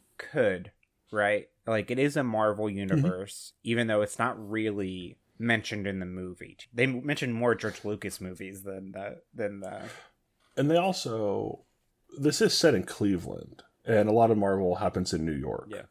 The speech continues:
Speaker 2: Actually, Marvel almost exclusively happens in New York.
Speaker 1: Mm-hmm.
Speaker 2: So there could be a reason why they weren't talking about, like, Captain America or Thor or anything like
Speaker 1: Yeah,
Speaker 2: that.
Speaker 1: yeah.
Speaker 2: I wouldn't be opposed to roping in a Thor character. I think that could be really fun with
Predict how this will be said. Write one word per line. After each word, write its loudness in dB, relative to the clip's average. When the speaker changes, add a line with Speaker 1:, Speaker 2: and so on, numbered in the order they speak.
Speaker 2:
Actually, 2
Marvel 2
almost -2
exclusively 0
happens -4
in -2
New -4
York. -4
Speaker 1:
Mm-hmm. -14
Speaker 2:
So 4
there 6
could 4
be 8
a 8
reason 6
why 8
they 4
weren't 0
talking 2
about, -2
like, -4
Captain -4
America 0
or -4
Thor 0
or -6
anything -8
like -10
Speaker 1:
Yeah, -6
Speaker 2:
that. -8
Speaker 1:
yeah. -14
Speaker 2:
I 10
wouldn't 2
be 6
opposed 6
to 4
roping 4
in 2
a 0
Thor 0
character. 0
I 0
think 2
that 2
could 0
be 2
really 2
fun -2
with -4